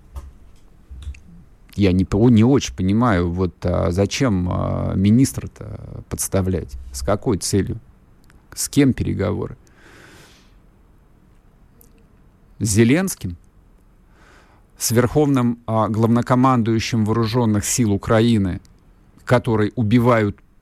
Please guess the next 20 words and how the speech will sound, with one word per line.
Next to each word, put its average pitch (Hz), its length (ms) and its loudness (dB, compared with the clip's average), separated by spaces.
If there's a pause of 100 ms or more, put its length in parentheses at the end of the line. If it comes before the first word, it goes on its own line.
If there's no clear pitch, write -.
(220)
пленных, 135 640 2 (400)
которые 120 460 -2
пытают 127 800 0
русских 113 440 -4
солдат, 113 640 0 (400)
которые 123 440 -2
их - 120 -4
в - 80 -14
плену 131 420 2
забивают 117 800 2
насмерть, 117 800 0 (320)
которые 123 560 2
режут 127 480 2
им 107 200 0
глотки. 120 640 4 (760)
Мы 131 200 2
это 185 180 0
видели. 226 420 -2
Нет, 233 440 0
тут, 226 160 -10